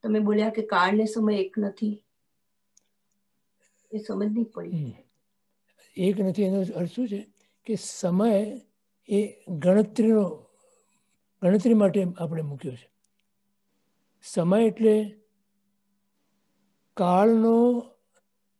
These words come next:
Speaker 2: અ, સૂક્ષ્મમાં સૂક્ષ્મ જે વિભાગ છે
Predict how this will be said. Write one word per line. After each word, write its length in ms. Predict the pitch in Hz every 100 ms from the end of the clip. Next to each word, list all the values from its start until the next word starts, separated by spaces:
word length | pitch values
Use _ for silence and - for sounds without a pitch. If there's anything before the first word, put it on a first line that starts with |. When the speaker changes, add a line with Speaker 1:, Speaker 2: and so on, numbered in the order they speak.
| _ -
Speaker 2:
અ, 400 | 170 165 165 165
સૂક્ષ્મમાં 920 | - - 226 - 240 247 233 226 208
સૂક્ષ્મ 540 | - 233 - 226 143 120 - _ _ _ _ _ _ _ _ _ _ 196
જે 220 | 160 190
વિભાગ 440 | 156 147 170 240
છે 300 | 185 - 117